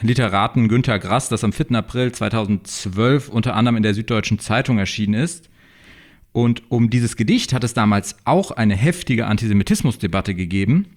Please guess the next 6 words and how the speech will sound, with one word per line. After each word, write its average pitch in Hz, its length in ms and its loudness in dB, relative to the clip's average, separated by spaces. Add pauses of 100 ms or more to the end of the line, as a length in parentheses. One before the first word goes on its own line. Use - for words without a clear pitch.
(180)
die 113 420 -2 (260)
Herr 104 220 -2
Grass 104 280 -4
ausgelöst 135 600 -2
hat 151 160 -4
damit, 160 320 0